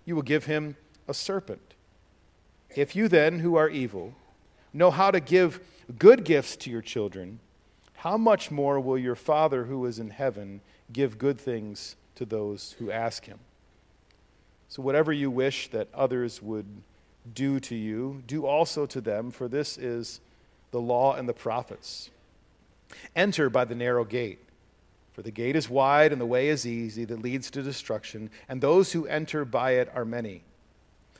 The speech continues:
For the gate is narrow, and the way is hard that leads to life, and those who find it are few. Beware of false prophets who come to you in sheep's clothing but are inwardly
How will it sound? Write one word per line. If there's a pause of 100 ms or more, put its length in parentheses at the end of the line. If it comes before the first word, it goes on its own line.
(120)
For
the
gate
is
narrow, (840)
and
the
way
is
hard (640)
that
leads
to
life, (720)
and
those
who
find
it (720)
are
few. (1160)
Beware
of
false
prophets
who
come
to
you
in
sheep's
clothing
but
are
inwardly